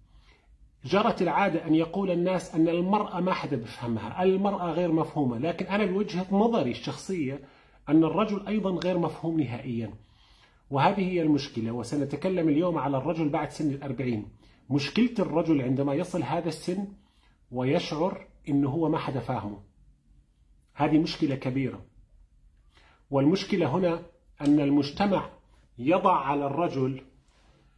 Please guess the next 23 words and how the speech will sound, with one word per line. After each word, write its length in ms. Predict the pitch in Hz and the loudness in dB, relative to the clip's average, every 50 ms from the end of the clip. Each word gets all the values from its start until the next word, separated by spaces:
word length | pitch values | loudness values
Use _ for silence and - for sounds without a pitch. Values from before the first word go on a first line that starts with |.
| _ _ _ _ _ _ _ _ _ _ - - - - - _ _ - | _ _ _ _ _ _ _ _ _ _ -16 -16 -16 -18 -20 _ _ -2
مسؤولية 580 | 143 135 135 - - 151 139 165 190 202 196 175 | 0 0 -2 -2 -4 0 2 2 4 4 2 2
كبيرة 500 | - - 160 151 160 190 185 170 160 135 | 0 0 0 2 4 4 4 4 2 0
في 240 | 127 - 156 156 | 0 -2 -4 0
أنه 180 | 151 147 143 139 | 2 2 2 2
إذا 200 | 143 147 131 143 | 2 0 0 0
وصل 320 | 147 175 175 - - 156 | 2 0 0 2 0 0
لسن 280 | 156 131 - 170 170 170 | 0 0 0 0 2 2
الأربعين 560 | 160 - 147 131 143 117 139 135 175 175 156 | 2 0 0 -2 -2 0 2 2 4 4 4
لازم 280 | 156 156 143 139 143 147 | 4 2 2 2 2 2
يكون 220 | 139 143 165 147 | 2 2 0 -2
حقق 460 | - - 175 - - - 147 135 - | 0 -2 -2 -2 -2 -2 -2 -2 -2
ذاته، 440 | 117 113 165 165 165 160 156 147 139 | 0 2 2 2 2 2 2 2 4
لازم 280 | 143 143 143 143 143 143 | 4 2 2 4 2 2
يكون 260 | 143 143 - 170 156 | 2 2 0 0 2
وصل 360 | 143 156 151 - - 156 139 | 2 2 2 2 0 0 0
للاستقرار 720 | 135 139 160 - - - - 147 135 - 139 147 151 151 151 | 0 -2 -2 -4 -6 -8 -8 -6 -4 -2 0 0 2 2 2
المادي 440 | 143 135 143 151 160 151 135 139 147 | 2 4 4 2 2 0 2 2 2
والتحرر 640 | 139 139 135 - - - - - - 139 143 139 143 | 2 2 0 -2 -4 -4 -2 -2 -2 -2 -2 0 0
المادي، 480 | 143 143 135 139 151 160 156 131 147 143 | 2 2 2 2 2 0 0 2 2 2
ويكون 260 | 143 139 143 156 151 | 2 2 0 0 0
عنده 280 | 131 151 156 135 135 | 2 2 4 4 4
عائلة، 400 | 123 135 160 170 156 147 143 143 | 4 2 2 2 0 0 0 0
ويكون 380 | 139 135 135 135 151 147 143 139 | 0 0 -2 -2 -2 -2 -2 -4